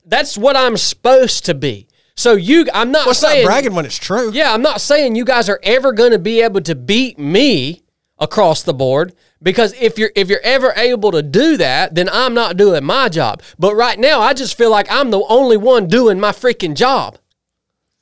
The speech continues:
Speaker 1: So y'all better, look, look, nothing else needs to be said about this. When we do the combat standards test,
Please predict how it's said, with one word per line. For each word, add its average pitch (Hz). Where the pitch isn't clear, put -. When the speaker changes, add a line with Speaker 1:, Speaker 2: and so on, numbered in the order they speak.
Speaker 1:
So 240
y'all 226
better, 269
look, 294
look, 320
nothing 403
else 320
needs 320
to 254
be 262
said 349
about 190
this. 113
When 269
we 370
do 403
the 392
combat 277
standards 285
test, 147